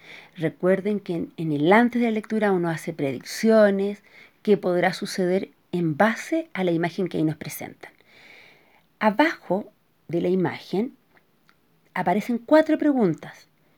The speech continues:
Yo les aconsejo que esas preguntas, porque como es tan chiquitito el espacio, las puedan responder en el cuaderno de lenguaje, explicitando siempre actividad, página treinta, que es la actividad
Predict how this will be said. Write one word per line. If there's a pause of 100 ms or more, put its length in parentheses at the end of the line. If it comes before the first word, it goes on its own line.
(580)
Yo
les
aconsejo
que
esas
preguntas,
porque
como
es
tan
chiquitito
el
espacio, (480)
las
puedan
responder
en
el
cuaderno
de
lenguaje, (1160)
explicitando
siempre
actividad,
página
treinta, (640)
que
es
la
actividad